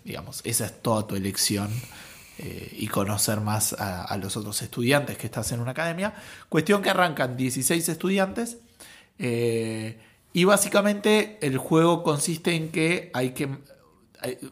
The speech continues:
uno mata a otro o a varios o lo que sea, digamos. Eh, o, bueno, cuando encuentran a uno muerto, básicamente,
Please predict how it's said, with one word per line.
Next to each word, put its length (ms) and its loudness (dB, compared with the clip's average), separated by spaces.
uno 280 2
mata 440 4
a 260 -4
otro 420 2
o 280 -4
a 60 -4
varios 440 0
o 60 -10
lo 60 -10
que 120 -8
sea, 300 2
digamos. 580 -4
Eh, 520 2
o, 340 -2
bueno, 280 2
cuando 180 2
encuentran 400 2
a 40 2
uno 180 2
muerto, 440 2
básicamente, 720 -4